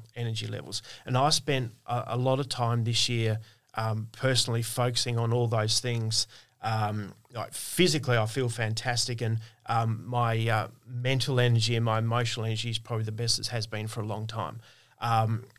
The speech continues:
so that, that was one of the biggest lessons of, of really spending a lot of time investing on myself and, uh, just the impact that has,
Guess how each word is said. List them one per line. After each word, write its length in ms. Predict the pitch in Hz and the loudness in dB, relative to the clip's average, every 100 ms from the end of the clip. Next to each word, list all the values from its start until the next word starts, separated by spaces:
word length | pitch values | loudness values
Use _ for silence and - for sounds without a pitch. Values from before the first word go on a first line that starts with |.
| _ - _ - | _ -20 _ 2
so 280 | - 131 | 6 8
that, 300 | 123 151 - | 8 6 4
that 180 | 135 170 | 2 2
was 320 | 180 143 120 - _ _ _ | 4 2 0 -2 _ _ _
one 100 | 143 | 0
of 60 | |
the 60 | 120 | 2
biggest 420 | 120 147 147 - | 2 2 2 2
lessons 480 | 131 120 - 113 110 | 2 2 2 2 0
of, 240 | 113 110 | 0 -2
of 320 | - 123 107 | -2 -2 -2
really 280 | 123 139 143 | 2 4 4
spending 360 | 123 - 131 123 | 2 0 0 2
a 60 | |
lot 300 | 120 120 139 | 2 4 4
of 120 | 139 120 | 2 -2
time 280 | 127 120 | -2 0
investing 520 | 117 110 117 117 120 117 | 2 2 2 2 2 0
on 100 | 117 | 0
myself 600 | 110 110 120 107 107 - - - _ | 0 0 0 -2 -4 -14 -20 -20 _
and, 380 | - 117 117 113 | -4 0 0 2
uh, 220 | 113 113 | 2 2
just 260 | 113 131 123 | 2 0 -2
the 160 | 113 120 | -2 -2
impact 440 | 123 127 117 113 | -2 -4 -6 -4
that 180 | 120 - | -6 -4
has, 560 | - - 117 113 110 | -6 0 2 4 2